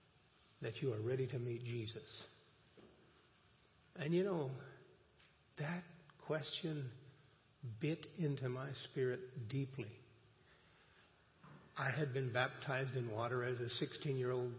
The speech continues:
pastor's son. My father was a, a preacher, a bishop of a Mennonite church, a quite traditional Mennonite church. I knew the truth. I heard the truth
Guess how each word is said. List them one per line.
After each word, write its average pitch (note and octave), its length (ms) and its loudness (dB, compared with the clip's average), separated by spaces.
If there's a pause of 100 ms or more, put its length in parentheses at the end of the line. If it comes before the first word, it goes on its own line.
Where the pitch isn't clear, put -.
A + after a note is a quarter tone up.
(360)
pastor's C3 480 2 (120)
son. D3 300 0
My B2+ 160 0 (100)
father B2 260 2
was B2 180 0
a, - 580 -12
a B2 40 -8
preacher, C3+ 480 -2
a C3 40 -4
bishop B2+ 400 0 (640)
of A#2+ 120 -2
a A#2+ 80 2
Mennonite B2+ 480 0 (100)
church, C3+ 240 0 (840)
a A#2+ 80 -2
quite C3+ 300 0
traditional C3 420 2
Mennonite B2+ 480 4
church. C#3+ 220 0 (1000)
I C#3+ 140 2
knew C3+ 240 6
the C#3 120 0
truth. D3+ 420 2
I A#2 60 0
heard B2+ 320 2
the B2 60 0
truth C3+ 380 0